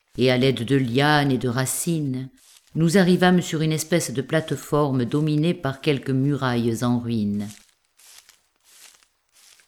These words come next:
Ces ruines étaient celles du château de Vincentello d'Istria, qui formait le but de notre voyage. Au bout de cinq minutes d'une nouvelle escalade, plus difficile encore et plus escarpée que la première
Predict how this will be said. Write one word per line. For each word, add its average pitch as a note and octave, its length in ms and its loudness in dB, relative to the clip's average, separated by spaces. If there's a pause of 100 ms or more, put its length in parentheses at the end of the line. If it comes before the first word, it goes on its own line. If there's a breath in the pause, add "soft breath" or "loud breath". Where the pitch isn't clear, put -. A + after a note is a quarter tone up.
(800)
Ces D#3 200 0
ruines F3 360 4
étaient D#3 180 -2
celles D3+ 320 0
du B2 120 -4
château C#3+ 480 -2
de B2+ 100 0
Vincentello C#3 840 -2
d'Istria, G#2+ 840 -4 (500)
qui C#3+ 140 -6
formait C#3+ 300 2
le D3 80 4
but C3+ 340 -4
de B2+ 80 0
notre A#2+ 320 0
voyage. A2+ 720 -4 (2500)
Au C3+ 80 2
bout E3 160 2
de F#3+ 80 4
cinq F3+ 340 0
minutes F#3 380 2
d'une D3+ 260 0
nouvelle D#3 300 0
escalade, D3 760 -4
plus F#3+ 220 0
difficile E3+ 540 -2
encore C#3+ 500 0
et B2 60 -4
plus F3 400 0
escarpée E3 540 -2
que - 100 -4
la A#2 120 0
première C3+ 800 -4